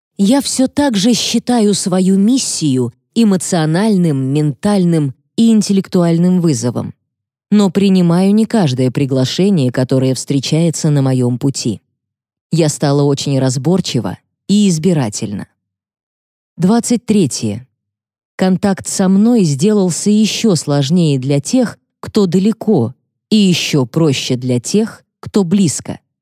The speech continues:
Это дарвинизм, и глупо это отрицать. Этим можно пользоваться.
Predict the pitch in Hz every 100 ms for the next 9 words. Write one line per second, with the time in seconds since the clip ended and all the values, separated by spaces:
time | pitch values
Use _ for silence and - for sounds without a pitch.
0 | _ _ _ _ _ _ - 240 254 214
1 | 240 208 254 233 131 120 110 - _ -
2 | 175 156 151 139 180 160 156 156 170 190
3 | - 135 98 - - _ _ _ _ _
4 | - 240 - 240 214 208 175 185 185 175
5 | _ - 240 131 117 101 - - -